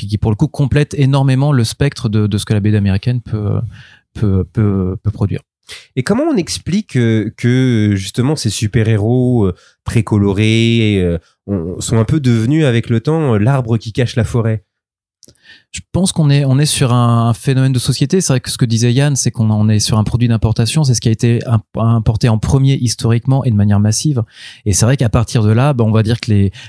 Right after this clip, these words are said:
Speaker 1: le, le comics est devenu, en fait, un, un synonyme de, de, de super-héros. Alors, c'est quelque chose que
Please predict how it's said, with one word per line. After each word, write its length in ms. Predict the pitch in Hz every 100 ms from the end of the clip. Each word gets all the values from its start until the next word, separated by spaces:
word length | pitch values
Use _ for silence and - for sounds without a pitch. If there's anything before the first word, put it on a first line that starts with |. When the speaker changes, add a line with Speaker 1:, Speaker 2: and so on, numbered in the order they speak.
| -
Speaker 1:
le, 260 | 110 120
le 160 | 127 139
comics 340 | - 139 151
est 80 | 139
devenu, 320 | 117 110 127
en 60 | 135
fait, 220 | 127 117
un, 120 | 110
un 180 | 98 104
synonyme 540 | 104 113 110 117 127 117
de, 280 | 107 101
de, 340 | 98 98 98 98 - - -
de 120 | 110
super-héros. 520 | - 117 104 113 143
Alors, 180 | 110 95
c'est 140 | -
quelque 120 | 95 104
chose 220 | 139 127
que 180 | 117